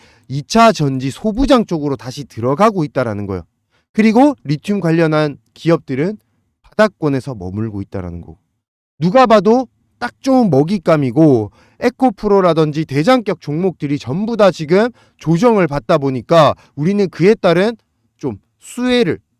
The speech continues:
수급이 분산되는 낙수 효과를 볼 수 있는 그런 종목들을 우리가 지금부터 잡아야 되는데 강원에너지가 그 자리에 적격하지 않나라는 입장에서 오늘 들고 왔고요. 그에 따라서 우리가 지금 결론만 말씀드리자면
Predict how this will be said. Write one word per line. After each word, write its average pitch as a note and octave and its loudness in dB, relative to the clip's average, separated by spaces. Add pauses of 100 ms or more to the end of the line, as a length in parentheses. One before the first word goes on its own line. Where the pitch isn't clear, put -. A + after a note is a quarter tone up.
수급이 A3+ -6
분산되는 E3 -2
낙수 D3 -6
효과를 F#3 -2
볼 F3+ -4
수 E3+ -10
있는 D3+ -4
그런 F#3 -4
종목들을 C#3+ -6
우리가 A2+ -2 (260)
지금부터 D3+ -6
잡아야 D#3+ 0
되는데 A#2 0 (360)
강원에너지가 D#3+ 0 (300)
그 D#3 2
자리에 D#3 0 (220)
적격하지 E3+ -8
않나라는 D3 0
입장에서 D3+ -4
오늘 C#3+ -6
들고 C#3+ -4
왔고요. C3 0 (280)
그에 G#3 4
따라서 G3+ 2
우리가 D3+ 0
지금 F3+ 2 (480)
결론만 G#3+ 4
말씀드리자면 C3+ -4